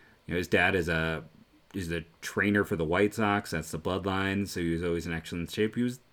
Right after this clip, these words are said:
he was undersized as well. I had a good lead on him, I thought, but, uh,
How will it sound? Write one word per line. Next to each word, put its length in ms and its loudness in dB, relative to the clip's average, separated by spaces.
he 80 -2
was 160 4
undersized 580 2
as 80 2
well. 400 0
I 140 -6
had 280 0
a 120 6
good 400 4
lead 260 0
on 160 -2
him, 440 -2
I 80 -10
thought, 280 -4
but, 180 6
uh, 140 -4